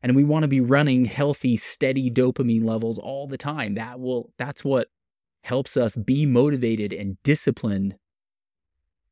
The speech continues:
and actually feel good and get shit done. Dopamine is very important. So when you expose yourself to cold, dopamine is raised not only when you're in the cold, it's not only raised in the immediate aftermath of the cold, it's raised for hours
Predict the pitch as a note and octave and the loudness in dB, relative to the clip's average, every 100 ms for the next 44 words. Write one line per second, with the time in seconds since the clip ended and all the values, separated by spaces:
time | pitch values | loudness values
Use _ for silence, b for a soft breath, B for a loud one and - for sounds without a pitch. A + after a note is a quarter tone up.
0 | - A#2+ B2 - C#3+ G#2+ - C3 C#3 B2 | -6 -6 -6 -2 0 0 -2 0 2 2
1 | B2+ B2 G#2+ G2+ A2+ - A#2 G2 A2 F#2 | 2 4 2 2 0 -2 -2 -2 -2 -4
2 | F#2 G#2+ - A2+ A2 G2 G#2 G2 F#2 A2+ | -2 -2 0 0 0 0 0 0 0 -2
3 | F#2 - - A#2+ F#2+ G2+ A#2+ C3+ - D3+ | -4 -8 2 2 2 2 4 4 4 6
4 | E3 F3 - E3+ - - F#3+ A#2+ G2 - | 6 4 2 0 -2 2 4 6 2 -4
5 | _ _ _ _ _ _ - E3 E3+ E3 | _ _ _ _ _ _ 8 8 8 4
6 | D#3+ A#2+ B2+ D3+ A#2 A2 - _ _ B2 | 4 4 6 6 6 2 -8 _ _ 4
7 | F#3 F#3+ F#3 D#3+ B2+ A2+ _ _ _ - | 6 6 6 6 2 0 _ _ _ 0
8 | A2+ D#3 D#3+ D3 B2+ - G2+ F#2+ G2 - | 6 8 8 6 4 2 2 2 -2 -6
9 | A#2 B2+ D3 G3 E3 C#3+ C#3 C3 B2+ B2+ | -4 0 2 2 4 6 6 6 4 4
10 | A#2+ F#3 G#3+ C3+ G2+ F#2+ - G2+ G2 - | 6 6 6 4 0 -4 -4 -4 -4 -8
11 | - A2 G2+ G2+ G2+ G2 G2+ G#2+ - D#3+ | -10 -8 -6 -4 -2 -2 -2 -4 0 0
12 | - - - _ - E3+ G#3+ G3 D3 G#2+ | -2 -8 -10 _ -6 0 2 2 2 0
13 | G2 | -2